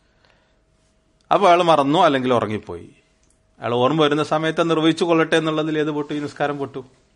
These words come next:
ഇതാണ് ഈ ഒരു, ഈ ഹദീസാണ് ഒന്ന് തെളിവായിട്ട് ഉദ്ധരിച്ചിട്ടുള്ളത്. രണ്ടാമത്തെ ഹദീസ്, വ്യക്തമായി തന്നെ ചില ഹദീസുകൾ ഈ വിഷയത്തിൽ വന്നിട്ടുണ്ട്.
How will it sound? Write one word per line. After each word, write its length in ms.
ഇതാണ് 380
ഈ 100
ഒരു, 200
ഈ 100
ഹദീസാണ് 560
ഒന്ന് 460
തെളിവായിട്ട് 400
ഉദ്ധരിച്ചിട്ടുള്ളത്. 640
രണ്ടാമത്തെ 560
ഹദീസ്, 560
വ്യക്തമായി 840
തന്നെ 120
ചില 200
ഹദീസുകൾ 540
ഈ 240
വിഷയത്തിൽ 480
വന്നിട്ടുണ്ട്. 600